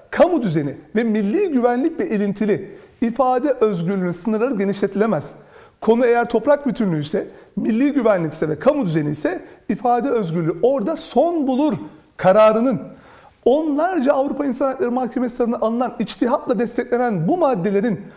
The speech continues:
altına imza atan Avrupalı devletler acaba altmış sekize dörtte sayılan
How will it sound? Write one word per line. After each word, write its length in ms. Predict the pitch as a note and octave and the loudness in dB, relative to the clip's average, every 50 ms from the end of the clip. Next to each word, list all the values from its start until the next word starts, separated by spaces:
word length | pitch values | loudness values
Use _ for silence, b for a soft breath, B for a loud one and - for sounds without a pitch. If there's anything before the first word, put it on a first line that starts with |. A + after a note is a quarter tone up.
| B B B B | B B B B
altına 400 | G#3 G3+ A#3+ A#3+ - - B3+ B3+ | 2 2 2 2 0 -2 -2 0
imza 360 | G#3+ A3 G#3+ F3+ F#3 C4 B3+ | 0 0 0 2 2 2 2
atan 280 | A#3+ A#3 A#3+ A#3+ G#3 - - | 2 2 2 0 0 2 2
Avrupalı 500 | F#3 F#3+ F#3+ G#3 - - A#3 G3+ G3 F3+ | 2 2 2 2 2 2 2 2 4 2
devletler 460 | F#3+ F#3+ F#3+ F#3+ F#3+ G#3 G3 E3 - - B B B B B B - | 2 2 2 2 2 2 2 2 0 -4 B B B B B B 4
acaba 560 | A#3+ C4 A3+ C#4 B3+ E3+ D#3 - - - - B B B B B B B B | 4 4 6 4 4 4 2 -2 -4 -10 -16 B B B B B B B B
altmış 300 | G3 G#3+ A3+ - D4+ A#3 | -2 -2 0 -2 -4 -4
sekize 340 | - C4 A3+ A#3 C#4 G#3+ E3 | -2 -2 -2 -2 -2 0 0
dörtte 320 | F#3+ G3+ G3 G3+ - B3+ | 0 -2 -2 -2 -4 -4
sayılan 380 | - - G3+ F3+ F#3+ G#3 F#3+ | -2 -2 -2 0 0 0 -2